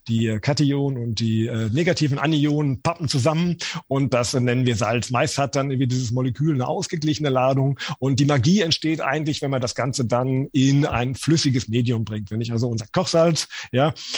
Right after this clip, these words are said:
und auch da vielleicht nochmal von den Verhältnissen, so achtunddreißig Prozent circa vom Natriumchlorid sind das Natrium und, ähm,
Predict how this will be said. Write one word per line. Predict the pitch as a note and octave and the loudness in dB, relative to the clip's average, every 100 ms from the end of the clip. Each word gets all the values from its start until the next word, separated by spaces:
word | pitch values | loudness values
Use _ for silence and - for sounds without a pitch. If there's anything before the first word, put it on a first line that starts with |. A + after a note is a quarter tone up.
| - - | -8 -6
und | C3 | -6
auch | A#2 | -2
da | C3 C#3 | -2 0
vielleicht | C#3 C#3+ | 0 2
nochmal | B2+ | 0
von | A#2+ C3 | 0 0
den | C#3 | 0
Verhältnissen, | B2 C3+ D#3 E3 B2+ C3 | 2 2 0 -2 -2 -2
so | B2 | -2
achtunddreißig | B2+ - C3 C3+ - - | -2 -2 0 0 -2 -8
Prozent | - - C3 C#3 - | -8 -2 0 0 0
circa | C#3 C3 | 0 -2
vom | C3 B2 | -2 -2
Natriumchlorid | B2 C#3 - C#3 - C3 B2+ D3 - | 0 -2 -2 -4 -2 0 2 2 2
sind | B2 A2+ | -2 -4
das | - | -2
Natrium | C3 C3+ - D3+ D3 C3+ | 0 2 2 0 0 -2
und, | B2 B2+ | -2 -2
ähm, | A#2+ A#2+ A#2 | -2 0 -2